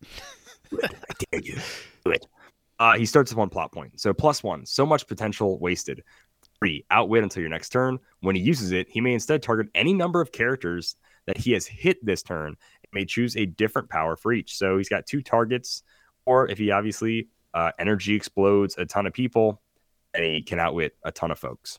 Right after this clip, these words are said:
Speaker 2: So that's kinda neat. His negative one is, "I will be Iron Man." Free, make an attack with four targets. Hit characters are dealt a max of one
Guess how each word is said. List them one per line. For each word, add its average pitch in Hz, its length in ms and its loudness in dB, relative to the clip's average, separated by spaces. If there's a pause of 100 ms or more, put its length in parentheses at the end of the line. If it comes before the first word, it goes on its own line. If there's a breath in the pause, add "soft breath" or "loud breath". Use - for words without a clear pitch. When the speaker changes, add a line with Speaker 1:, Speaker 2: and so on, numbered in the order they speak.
Speaker 2:
So - 120 -6 (140)
that's 87 140 -8
kinda 87 180 0
neat. 123 200 2 (640 loud breath)
His 95 120 0
negative 127 360 4
one 92 220 2
is, 92 180 -4 (140)
"I 113 180 4
will 107 220 4
be 92 220 -4
Iron 98 280 0
Man." 71 220 -8
Free, 120 480 2
make 104 220 0
an 101 120 0
attack 82 460 -4
with 101 140 0
four 147 480 2
targets. 139 640 0 (240)
Hit 113 240 0
characters 101 520 0
are 120 160 6
dealt 120 360 2
a 127 100 0
max 95 420 0
of 113 200 -2
one 82 420 -2